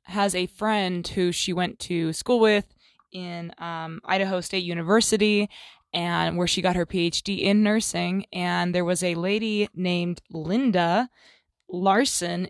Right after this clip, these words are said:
in her P H D program. Um, and so when we were s-, visiting my brother, um, Linda has an office in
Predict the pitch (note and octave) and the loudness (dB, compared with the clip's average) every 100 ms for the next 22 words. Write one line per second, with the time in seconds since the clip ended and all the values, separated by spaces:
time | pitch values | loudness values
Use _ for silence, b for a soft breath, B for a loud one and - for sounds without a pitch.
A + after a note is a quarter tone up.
0 | - F#3 F#3 E3+ F3+ E3+ F3 E3+ - - | -6 -4 -2 0 0 0 -2 -2 -2 0
1 | G3 G3 E3+ E3 E3+ D#3+ D#3+ D#3+ - D#3+ | 0 2 0 0 -2 -2 -2 -4 -6 -4
2 | D#3 D#3 D3+ - B B B - F#3 F#3 | -4 -4 -8 -12 B B B 0 2 4
3 | - G3 F3+ F3 E3+ F#3 G3 F#3+ F#3+ F#3+ | 4 6 6 4 2 0 0 -2 0 0
4 | F#3 F3+ - - F#3+ G3 G#3 G3 E3+ D3+ | 0 -2 -6 0 0 4 4 6 4 2
5 | F3+ G#3 G#3 F3 E3+ E3+ _ _ - E3 | 4 4 6 4 2 -2 _ _ -10 -4
6 | D3+ D#3 - F3 A3 A#3 G#3 F#3 F#3 - | -2 -4 -2 2 4 6 4 0 0 2
7 | F#3+ - F3+ F3+ - - - F#3 F3+ F3+ | 2 2 0 0 -2 -4 -4 -2 0 0
8 | F3 | 0